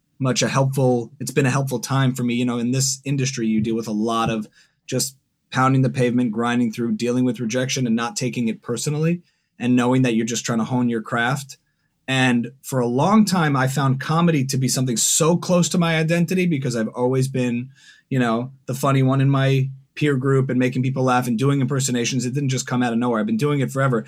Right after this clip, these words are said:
But on a prof-, as a professional pursuit, it was sort of couched away as this neglected child, if you will. I, I, I focused most of my energies on my music, and I was doing that. And comedy just always felt, I didn't intentionally avoid doing it, but I don't think I went in that direction for a while because it was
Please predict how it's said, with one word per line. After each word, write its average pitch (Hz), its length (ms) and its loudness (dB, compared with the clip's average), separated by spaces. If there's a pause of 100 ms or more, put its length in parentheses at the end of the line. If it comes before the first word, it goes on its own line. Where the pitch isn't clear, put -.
(200)
But 139 180 -2
on 139 160 0
a 131 40 -2
prof-, 135 240 -6
as 135 180 0
a 135 40 -2
professional 214 540 2
pursuit, 160 380 0
it 165 80 -2
was 175 120 2
sort 240 140 4
of 214 100 2
couched 214 380 0
away 202 340 2
as 151 120 2
this 143 300 0 (320)
neglected 160 640 2
child, 127 520 0
if 107 140 -8
you 110 100 -2
will. 104 160 -2
I, 110 220 -4
I, 110 240 -2
I 117 40 0
focused 135 340 -4
most 139 220 0
of 147 60 -2
my 135 100 0
energies 131 300 0
on 123 120 0
my 113 120 0
music, 180 500 0 (220)
and 123 100 -2
I 127 40 2
was 123 120 0
doing 143 280 2
that. 160 380 2 (420)
And 139 340 2
comedy 202 320 6
just 180 220 4
always 160 200 4
felt, 160 320 -2 (360)
I 175 80 6
didn't 277 180 2
intentionally 214 680 4
avoid 240 300 6
doing 277 280 2
it, 247 120 0
but 180 140 2
I 170 80 4
don't 214 140 6
think 214 140 2
I 180 300 0
went 139 300 -2
in 185 80 2
that 190 180 0
direction 196 360 2
for 202 100 -2
a 196 60 0
while 190 180 0
because 165 320 2
it 170 60 2
was 143 160 0